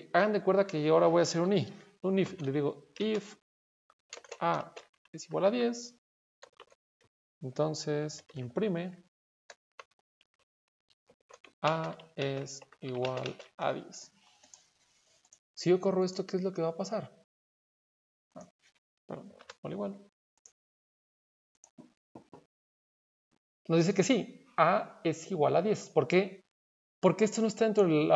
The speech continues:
bloque de código de la función. Eso está, vamos a llamarle en la región global,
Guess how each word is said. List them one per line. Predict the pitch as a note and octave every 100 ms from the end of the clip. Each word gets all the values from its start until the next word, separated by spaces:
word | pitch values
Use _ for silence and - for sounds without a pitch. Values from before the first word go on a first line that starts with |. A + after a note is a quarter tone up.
| C3+
bloque | D#3 F3
de | F#3
código | F3 E3 E3
de | D#3
la | C#3+
función. | D#3+ F#3 A3 D#3 -
Eso | E3+ F3
está, | F#3+ F#3+ F3+ E3+ F3 F#3 F#3+ - _ - _ _ _
vamos | C4 A#3+
a | E3+
llamarle | D3 D3 D#3+ F3 F3+ F#3+ -
en | D3 C3+ C3 C3 C3 B2+ B2+ B2+ A#2+
la | C3+ B2+
región | C3 - C#3+
global, | C3 B2+ B2+ D#3+ -